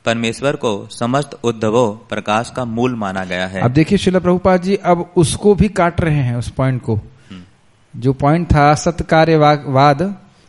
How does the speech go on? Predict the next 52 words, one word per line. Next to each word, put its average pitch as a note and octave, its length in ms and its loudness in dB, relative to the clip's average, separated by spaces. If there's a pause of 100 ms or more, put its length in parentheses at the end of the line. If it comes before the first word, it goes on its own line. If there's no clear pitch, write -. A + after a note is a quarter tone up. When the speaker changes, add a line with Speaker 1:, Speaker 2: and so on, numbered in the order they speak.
(140)
Speaker 2:
जिसमें D#3 180 -2
वो E3+ 60 2
कहते E3 280 0
हैं F3+ 80 0
कि F#3 80 2
प्रकृति G#3+ 480 0
मूल G3+ 240 0
है, E3 440 0 (340)
उसको F3+ 280 2
भी A#3+ 80 -2
प्रभुपाद F#3+ 440 2
जी F#3 100 -4
यहाँ F3 160 0
पे F3+ 80 -2
समझा D#3+ 340 0
रहे E3 160 0
हैं D3+ 120 -2
कि F#3 100 -6
नहीं, E3 120 -4
ये D#3+ 60 -4
चीज D#3 160 -6
सही D#3 220 2
नहीं D#3 200 0
है, G#3 60 0
भगवान B2+ 600 2
मूल F3+ 300 2
है। G2+ 180 -4 (840)
आप D3+ 240 -2
समझ E3 300 -2
पा F#3 160 2
रहे A3 100 4
हो? D4+ 60 2
अभी F#3+ 200 4
हमने G3 160 0
पढ़ा G3+ 220 2
था G#3 80 -10
ना G3 60 -2
Speaker 1:
हाँ, A#3+ 100 -4
बिल्कुल। - 220 -16 (180)
Speaker 2:
कि F3+ 80 -2
वो F#3 140 4
कह G3 120 2
रहे A3 100 2
हैं A3+ 60 -4
प्रकृति A3+ 360 -2
मूल G3+ 220 2
है, D3 100 0
तो G3 100 -2
प्रकृति G#3+ 360 0
मूल B3 220 -2
नहीं B3 160 0
है। G#3+ 360 -2